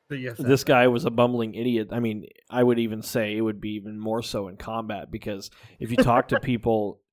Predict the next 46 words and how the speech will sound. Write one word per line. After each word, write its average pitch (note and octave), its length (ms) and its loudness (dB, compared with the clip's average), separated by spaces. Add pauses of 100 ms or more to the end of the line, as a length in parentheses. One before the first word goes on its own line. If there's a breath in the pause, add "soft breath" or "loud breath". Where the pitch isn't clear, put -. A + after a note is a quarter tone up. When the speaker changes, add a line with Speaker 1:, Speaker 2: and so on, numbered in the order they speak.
Speaker 2:
if C3 180 -8
you C3+ 60 -4
talk C#3 260 0
to C3+ 60 -10
people B2 280 -2
who B2 120 4
are A2 180 2
in A2 100 -6
the G#2+ 60 -8
military, G#2+ 760 -6 (420)
who C3 100 0
are A2 100 2
in G#2 120 -10
combat, A2 540 -6
and A2 160 -6
you A2 100 -4
ask G#2+ 300 -2
'em, G#2 100 -6
like, F#2+ 260 -12
you G#2+ 60 -6
know, E2+ 240 -14 (720)
you - 1000 -10
know, G#2 100 -2
"Why A2 200 0
are C3 60 2
you A#2 160 0
fighting A#2 360 -4
in A2+ 120 -4
this - 180 -10
war?" G#2+ 640 0
You A#2 100 -8
know, G#2 240 -8
blah, A2 200 -4
blah, G#2+ 100 -8
blah. G#2 280 -4
You A2+ 180 -2
ask A2+ 220 -4
'em A#2 100 -8
the G#2+ 80 -8
politics A2 640 -6
of G2+ 120 -6
the G2 160 -10
situation, G#2+ 600 -6
and G2+ 120 -6
they're A2 80 -4
like, G#2 300 -6